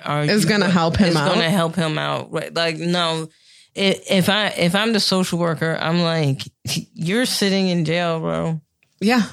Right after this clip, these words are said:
Speaker 1: I'm the social worker. I'm not your public defender.
Speaker 2: I would say, "Yeah, I'll call this person."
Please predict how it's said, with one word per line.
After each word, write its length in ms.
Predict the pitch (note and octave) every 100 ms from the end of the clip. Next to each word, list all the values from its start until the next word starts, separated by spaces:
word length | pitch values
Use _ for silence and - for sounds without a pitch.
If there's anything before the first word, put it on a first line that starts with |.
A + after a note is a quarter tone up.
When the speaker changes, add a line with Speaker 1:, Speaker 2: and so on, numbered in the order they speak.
| -
Speaker 1:
I'm 160 | F3 A#3
the 80 |
social 380 | F#3+ G3+ G#3 G3
worker. 260 | F3+ D#3+ E3+
I'm 320 | E3 G#3 E3+
not 480 | D#3+ F3+ E3+ D3 -
your 380 | D#3 D#3 D3+ D3
public 400 | F3 D#3+ D#3 C#3
defender. 400 | - D#3 D#3 D3+
Speaker 2:
I 220 | G3 A3
would 240 | G#3+ G3
say, 640 | F3 G3+ F3 D#3+ D3+ C3+ -
"Yeah, 320 | G3+ G3 D3
I'll 160 | A2+ E3+
call 180 | E3 A#2+
this 160 | B2 -
person." 520 | - A#2 - C3+ D3+